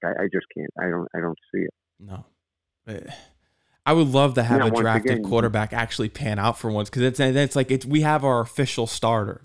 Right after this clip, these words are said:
Speaker 2: I really want that, and I hope Zach Wilson turns around, but I think you're right.
Speaker 1: Yeah, no, I, I, I think I, I know I'm right, because it's, you think, just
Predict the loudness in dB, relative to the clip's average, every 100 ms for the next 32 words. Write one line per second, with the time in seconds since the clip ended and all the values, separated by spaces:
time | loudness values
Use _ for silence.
0 | -4 0 2 2 2 2 0 -2 0 0
1 | 0 -2 -4 -4 -4 -2 -2 -2 -4 -4
2 | -6 -4 -4 -4 -4 -4 -4 -4 -6 -10
3 | _ _ _ _ _ -4 -4 -4 -10 -16
4 | -18 -20 -8 -6 -2 -2 -4 -4 -4 -4
5 | _ _ _ _ _ _ _ _ _ _
6 | _ _ _ _ _ 0 2 2 0 0
7 | 0 0 -2 -2 -2 -2 -4 -2 -2 -2
8 | -2 -2 0 0 0 -2 -2 -4 -4 -4
9 | -4 -4 _ _ _ _ _ _ _ _
10 | -10 -6 -2 2 2 0 -4 _ _ _
11 | _ _ _ _ _ _ _ _ _ _
12 | -18 -16 -14 -16 -18 -20 -20 -20 -18 -10
13 | -10 -4 -2 -2 -2 -4